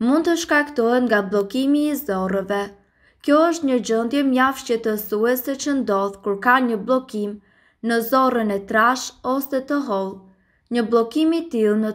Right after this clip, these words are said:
traktin e zorrëve zakonisht shkakton frymëmarrje që mban erë të keqe dhe gjithçka që ha vetëm do të përkeqësoj erën e keqe të gojës. Për më tepër,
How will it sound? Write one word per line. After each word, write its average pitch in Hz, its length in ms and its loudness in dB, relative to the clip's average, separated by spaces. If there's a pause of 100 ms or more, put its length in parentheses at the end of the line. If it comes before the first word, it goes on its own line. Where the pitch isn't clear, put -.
traktin 254 520 0
e 196 120 0
zorrëve 202 640 -2
zakonisht 226 840 -2 (440)
shkakton 254 760 0
frymëmarrje 226 1000 0
që 247 160 -2
mban 240 380 2
erë 220 320 -2
të 262 100 -4 (100)
keqe 214 460 -2 (800)
dhe 233 200 4
gjithçka 247 480 -2
që 320 240 -2
ha 208 220 0 (140)
vetëm 285 440 2
do 294 100 2
të 302 220 -4
përkeqësoj 247 760 0 (180)
erën 285 400 2
e 294 80 -4
keqe 254 400 0
të 277 160 -2
gojës. 196 560 0 (760)
Për 277 160 4
më 330 100 4 (120)
tepër, 226 400 0